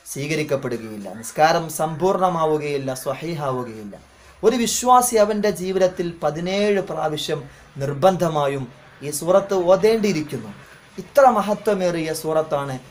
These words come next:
സൂറത്തുൽ ഫാത്തിഹ. നമ്മൾ ചെറിയ പ്രായത്തിൽ ഈ സൂറത്ത് മനഃപ്പാടമാക്കിയിട്ടുണ്ടാകും. പക്ഷേ നമ്മൾ അന്ന് എങ്ങനെയാണോ ഈ സൂറത്ത് പഠിച്ചത്, അതിൽ തെറ്റുകൾ ഉണ്ടായാലും ഇല്ലെങ്കിലും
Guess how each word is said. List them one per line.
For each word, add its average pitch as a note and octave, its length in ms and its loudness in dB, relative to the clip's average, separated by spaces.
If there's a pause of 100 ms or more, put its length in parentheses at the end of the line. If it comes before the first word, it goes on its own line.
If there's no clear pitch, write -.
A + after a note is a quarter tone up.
(200)
സൂറത്തുൽ C#3 400 0
ഫാത്തിഹ. A#2 420 -8 (120)
നമ്മൾ C4 420 -2 (420)
ചെറിയ A3 340 2
പ്രായത്തിൽ F#3 680 2 (340)
ഈ E3 100 -2
സൂറത്ത് D#3+ 580 0 (280)
മനഃപ്പാടമാക്കിയിട്ടുണ്ടാകും. C#3+ 1400 0
പക്ഷേ G#3 400 2 (340)
നമ്മൾ G#3+ 480 2
അന്ന് F#3+ 300 2
എങ്ങനെയാണോ F3+ 840 2
ഈ E3 100 0
സൂറത്ത് D#3 480 -2
പഠിച്ചത്, C#3+ 580 0 (340)
അതിൽ G#3 280 0
തെറ്റുകൾ A3 380 0
ഉണ്ടായാലും F#3 640 6
ഇല്ലെങ്കിലും D#3+ 580 -2